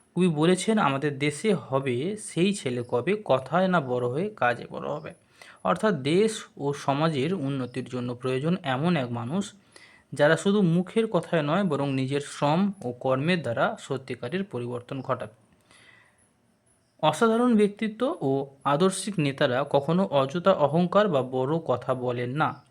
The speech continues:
বরং তারা কঠোর পরিশ্রম ও আত্মত্যাগের মাধ্যমে সমাজকে এগিয়ে নেন। সত্যিকারের দেশপ্রেমিক ও দায়িত্বশীল নাগরিকেরা শুধু প্রতিশ্রুতি দেন না, বরং কাজ করে দেখান।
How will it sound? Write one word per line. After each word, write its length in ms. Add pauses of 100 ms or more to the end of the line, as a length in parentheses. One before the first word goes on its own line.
(420)
বরং 280
তারা 440 (400)
কঠোর 300
পরিশ্রম 640
ও 160
আত্মত্যাগের 640
মাধ্যমে 480
সমাজকে 560
এগিয়ে 260
নেন। 220 (720)
সত্যিকারের 640
দেশপ্রেমিক 560 (280)
ও 140
দায়িত্বশীল 720
নাগরিকেরা 600
শুধু 220
প্রতিশ্রুতি 560
দেন 200
না, 240 (540)
বরং 320
কাজ 400
করে 480 (240)
দেখান। 440